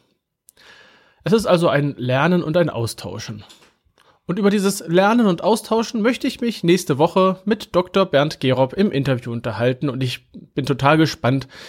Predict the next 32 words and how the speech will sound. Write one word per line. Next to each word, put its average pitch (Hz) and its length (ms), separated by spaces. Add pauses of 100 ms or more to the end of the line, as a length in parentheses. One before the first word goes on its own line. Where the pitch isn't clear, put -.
(220)
wie 139 140
es 131 200
wird. 170 360 (340)
Denn, 147 420
ähm, 131 420 (440)
ja, 120 200
wir 117 80
haben 135 100
uns 135 80
jetzt 139 100
ein - 60
paar 139 80
Mal 139 120
getroffen 151 480
und - 280
Bernd 120 200
ist 127 100
halt 123 160
einfach 123 260
ein 113 280 (420)
super 165 340
Typ, 208 340
mit 156 180
dem 147 140
er 147 120
uns, - 520
äh, 127 180
mit 120 320
dem 131 100
ich 123 160
mich 123 340 (380)
äh, 120 240